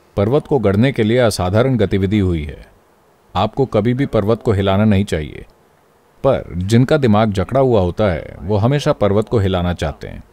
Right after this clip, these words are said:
इसे ध्यान में रखते हुए देखिए, जब हम मजहब कहते हैं, तो ये संस्कृति में बाहर से आई हुई चीज़ है। हमारी संस्कृति में मजहब कभी नहीं होता था। आपको एक हज़ार साल से भी पहले देखना होगा,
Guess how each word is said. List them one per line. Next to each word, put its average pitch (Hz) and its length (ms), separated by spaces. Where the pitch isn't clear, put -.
इसे 160 240
ध्यान 139 220
में 123 140
रखते 101 260
हुए 78 340
देखिए, 139 340
जब 135 240
हम 156 220
मजहब 98 200
कहते - 340
हैं, - 220
तो 123 60
ये 127 300
संस्कृति 107 600
में 127 160
बाहर 90 260
से 110 140
आई 90 160
हुई 92 180
चीज़ 69 340
है। - 160
हमारी 127 280
संस्कृति 113 540
में 123 120
मजहब 104 380
कभी 98 200
नहीं 95 160
होता 80 280
था। - 220
आपको 110 320
एक 131 220
हज़ार 117 260
साल 110 280
से 123 180
भी 117 120
पहले 110 400
देखना 95 360
होगा, 85 440